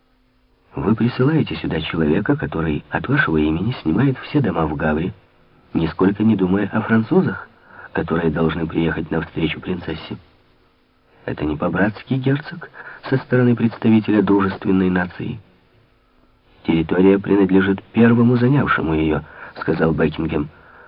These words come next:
"Не во Франции, сударь". "Почему не во Франции?" "Потому что Франция —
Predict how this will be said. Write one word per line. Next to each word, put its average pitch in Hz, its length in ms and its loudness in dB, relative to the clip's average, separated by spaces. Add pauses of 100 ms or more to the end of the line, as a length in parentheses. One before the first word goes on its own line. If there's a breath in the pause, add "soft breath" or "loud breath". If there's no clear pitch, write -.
(180 loud breath)
"Не 90 200 -2
во 110 160 2
Франции, 117 600 0 (100)
сударь". - 340 -6 (600)
"Почему - 280 -2
не 87 120 0
во 98 100 4
Франции?" 110 500 -2 (1040)
"Потому - 280 0
что - 160 -4
Франция — - 640 0